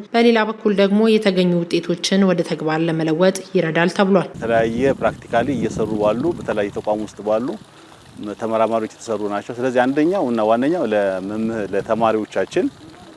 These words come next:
Speaker 2: ከዚህ መነሻ በማድረግ እውቀታቸውን እንዲያዳብሩ ትልቅ ግብዓት አለው። ሁለተኛ ተቋሙ ደግሞ አሁን የጀመረውን የኢኖቬሽን እና ቴክኖሎጂ ስትራቴጂ በማቀላጠፍ ረገድ ወደ ተግባር እንዲገቡ በማድረግ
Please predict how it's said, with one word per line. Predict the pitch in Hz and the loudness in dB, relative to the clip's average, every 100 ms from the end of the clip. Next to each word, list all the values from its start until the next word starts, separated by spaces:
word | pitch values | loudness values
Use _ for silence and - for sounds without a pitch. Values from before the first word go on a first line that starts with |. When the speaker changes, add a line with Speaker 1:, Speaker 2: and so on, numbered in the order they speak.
| - | -20
Speaker 2:
ከዚህ | - 120 117 120 | -2 -2 0 -2
መነሻ | 113 110 113 110 | -2 -4 -2 0
በማድረግ | 104 117 151 | 0 0 -2
እውቀታቸውን | - 110 104 - 104 | -2 -4 -4 -2 -2
እንዲያዳብሩ | 101 98 92 90 143 185 147 - - 92 90 | 0 -2 -4 -6 -6 -6 -12 -20 -12 -10 -10
ትልቅ | 90 98 95 - | -12 -12 -10 -12
ግብዓት | 92 101 101 120 | -6 0 2 2
አለው። | 131 180 | 2 0
ሁለተኛ | 143 139 151 135 | 0 0 0 0
ተቋሙ | 131 123 123 123 | -2 2 2 4
ደግሞ | 117 131 185 226 - - - - | 2 2 0 -4 -16 -20 -20 -8
አሁን | 113 123 123 | -2 -2 0
የጀመረውን | 120 120 117 113 110 110 104 | 0 2 0 0 0 0 -2
የኢኖቬሽን | 98 98 95 90 85 107 107 110 - 110 | -4 -2 -2 -2 -6 -6 -4 -4 -6 -8
እና | 104 98 | -6 -6
ቴክኖሎጂ | - 101 113 104 95 95 78 - - - - - - - - - | -8 -6 -4 -4 -4 -8 -12 -20 -20 -20 -20 -20 -20 -20 -20 -16
ስትራቴጂ | - 120 113 120 123 196 - - - - - | -6 -2 -2 -2 -4 -6 -10 -20 -20 -20 -20
በማቀላጠፍ | - - 120 117 120 - 110 | -10 -2 -2 0 0 0 -2
ረገድ | 110 117 160 - - - - | -2 0 0 -2 -10 -20 -14
ወደ | 107 110 113 | -4 -2 -2
ተግባር | 120 113 110 | -4 2 2
እንዲገቡ | 107 104 104 104 | 2 -2 -2 -2
በማድረግ | 101 101 110 160 | -2 -2 0 -2